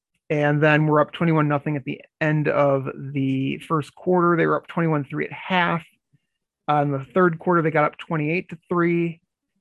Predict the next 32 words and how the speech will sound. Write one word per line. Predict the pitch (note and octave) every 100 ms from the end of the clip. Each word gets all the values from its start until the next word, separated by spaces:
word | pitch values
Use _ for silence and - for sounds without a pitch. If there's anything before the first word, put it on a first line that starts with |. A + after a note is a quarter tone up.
| _ D3+
and | D3
then | D#3 D3+
also | D3+ - C#3+
thirty-five | D#3+ D3+ C#3+ D3 C#3+
to | -
ten. | - E3+ D#3 D3 D3+
And | D3 D3
then | C#3+ C#3+
from | D3+ D3
there, | C#3+
they | C#3+
just | C#3+ C#3
sort | E3 D3+
of, | D3 E3+ F#3+ - _ _ -
you | A#2 - C#3+
know, | C#3+
muddled | D#3 D#3 D3+ C#3+
their | D#3 D3
way | D3+ C#3
through, | - D3+ D3
and | D3 C#3
Purdue | - D#3+ C#3+ C#3 - -
racked | E3 D3 E3
up | D3+
a |
whole | C#3+ D3+
lot | D3 D3
of | D3+
yards | C#3+ C#3+ D3 D3
and | D3 C#3
two | E3
touchdowns. | C#3 D3+ - - C#3 C#3